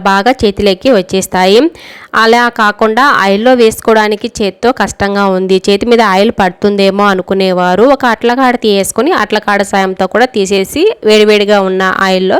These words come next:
వేసేసుకోవచ్చు. ఇలా చేసుకుంటున్నప్పుడు ప్రతిదీ కూడా బాగా దగ్గరకు వచ్చేటట్టుగా చుట్టేసుకోవాలి, దూరం దూరంగా కాకుండా. నేనైతే ఆయిల్ కవర్ మీద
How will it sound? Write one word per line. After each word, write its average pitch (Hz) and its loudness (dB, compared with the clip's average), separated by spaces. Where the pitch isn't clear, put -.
వేసేసుకోవచ్చు. 185 -2
ఇలా 311 2
చేసుకుంటున్నప్పుడు 254 0
ప్రతిదీ 233 -2
కూడా 262 4
బాగా 202 2
దగ్గరకు 226 0
వచ్చేటట్టుగా 208 0
చుట్టేసుకోవాలి, 190 -2
దూరం 214 4
దూరంగా 208 2
కాకుండా. 180 -2
నేనైతే 233 2
ఆయిల్ 208 0
కవర్ 202 0
మీద 196 -2